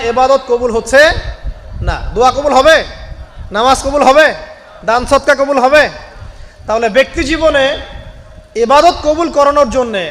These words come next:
হারাম রিজিক ত্যাগ করার দরকার আছে না ভাই? নাকি নাই? তাহলে এখন থেকে আমরা হালাল খাবো না হারাম খাবো? যদি আপনি অন্যের সম্পদ নিয়ে থাকেন,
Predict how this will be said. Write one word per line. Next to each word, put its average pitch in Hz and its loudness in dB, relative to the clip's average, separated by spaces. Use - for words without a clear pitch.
হারাম 240 2
রিজিক 247 -4
ত্যাগ 233 2
করার 262 2
দরকার 233 2
আছে 247 2
না 262 2
ভাই? 254 4
নাকি 220 -4
নাই? 247 2
তাহলে 233 2
এখন 269 2
থেকে 294 4
আমরা 285 2
হালাল 247 4
খাবো 277 2
না 269 4
হারাম 277 2
খাবো? 240 2
যদি 240 0
আপনি 277 2
অন্যের 294 2
সম্পদ 277 2
নিয়ে 277 2
থাকেন, 277 4